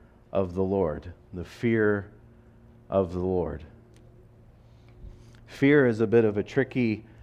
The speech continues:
word to translate into English. If you're like me, you've probably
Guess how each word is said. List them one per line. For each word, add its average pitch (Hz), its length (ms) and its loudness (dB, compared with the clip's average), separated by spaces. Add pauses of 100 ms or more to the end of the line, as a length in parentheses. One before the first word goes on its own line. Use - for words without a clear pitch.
(300)
word 113 400 4
to 104 120 -6
translate 110 680 2 (440)
into 104 360 0
English. 120 500 2 (3000)
If 95 200 -8
you're 104 100 4
like 117 300 6
me, 131 220 4
you've 113 260 -2
probably 113 500 2